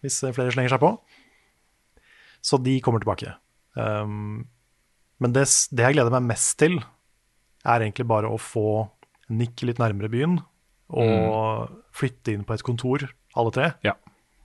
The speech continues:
Speaker 2: Jepp.
Speaker 1: Og starte en ny sånn kontorhverdag i Level Up.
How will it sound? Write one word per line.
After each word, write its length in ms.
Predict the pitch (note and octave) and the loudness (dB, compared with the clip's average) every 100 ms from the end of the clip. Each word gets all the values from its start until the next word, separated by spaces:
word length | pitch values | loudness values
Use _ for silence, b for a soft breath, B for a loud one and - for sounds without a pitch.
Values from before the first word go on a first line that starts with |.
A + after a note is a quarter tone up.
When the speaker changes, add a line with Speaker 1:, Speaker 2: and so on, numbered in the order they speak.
| - | -12
Speaker 2:
Jepp. 280 | - A2+ - | -6 -4 -2
Speaker 1:
Og 400 | A#2 A2+ A2 - | 0 0 -2 -2
starte 300 | - B2+ - | 2 2 2
en 100 | A2+ A2+ | -2 -2
ny 120 | A2 | -4
sånn 280 | A2 G#2+ G#2 | -4 -6 -4
kontorhverdag 760 | A#2+ A2+ G2+ G#2+ G#2 A#2+ C#3+ C3 - _ _ _ _ _ _ _ _ _ _ _ _ - | -4 -4 -4 -4 -2 -2 -4 -10 -16 _ _ _ _ _ _ _ _ _ _ _ _ -4
i 80 | A#2+ | 0
Level 200 | A2 | 0
Up. 100 | D3+ | -2